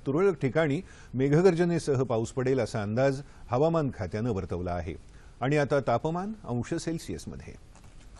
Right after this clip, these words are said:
मुंबई कमाल बत्तीस, किमान पंचवीस अंश सेल्सिअस. नागपूर चौतीस आणि तेवीस. पुणे तीस आणि बावीस.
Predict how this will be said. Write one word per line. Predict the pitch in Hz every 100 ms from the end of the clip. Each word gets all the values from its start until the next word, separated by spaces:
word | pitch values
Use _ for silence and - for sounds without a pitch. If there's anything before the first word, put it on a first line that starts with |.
| - - - - - - - - - - - - - - - - - - - - - - - - - - - - - -
मुंबई | 143 175 202
कमाल | 214 175 185
बत्तीस, | 175 160 202 190
किमान | - 185 196
पंचवीस | 185 165 147 185 107
अंश | 95 -
सेल्सिअस. | 95 95 85 - - - - - - - - - - - - - - - - - 117
नागपूर | 127 - 156 165 135 - -
चौतीस | 139 135 202 - - 131
आणि | 156 147
तेवीस. | 151 78 - - - - - - - - - - - - - - - - - - -
पुणे | 131 139 139 131
तीस | 160 160
आणि | 151 156
बावीस. | 147 107 - - -